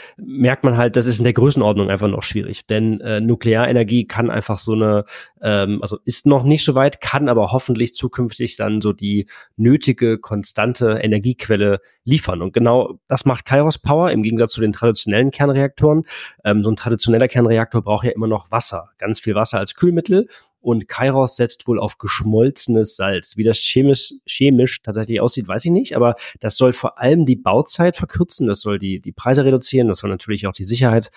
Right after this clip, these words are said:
ähm, äh, äh, erhöhen. Ähm, und sie wollen, äh, bis zu sieben solche Reaktoren mit einer Gesamtkapazität von fünfhundert Megawatt, habe ich gelesen,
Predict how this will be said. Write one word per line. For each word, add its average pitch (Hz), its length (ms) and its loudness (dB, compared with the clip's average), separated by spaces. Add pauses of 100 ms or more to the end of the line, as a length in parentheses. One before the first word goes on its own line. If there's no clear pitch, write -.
(320)
ähm, 104 340 2
äh, 95 200 -6 (400)
äh, 127 140 -10 (120)
erhöhen. 143 460 2 (380)
Ähm, 113 520 2
und 123 140 2
sie 120 140 2
wollen, 135 340 4
äh, 110 340 2
bis 170 200 0
zu 143 100 2
sieben 147 280 0
solche 113 260 -2
Reaktoren 123 640 2
mit 113 140 0
einer 107 180 2
Gesamtkapazität 110 920 -2
von 92 160 -6
fünfhundert 123 640 0
Megawatt, 101 420 -2
habe 92 140 -6
ich 92 80 -12
gelesen, 87 400 -4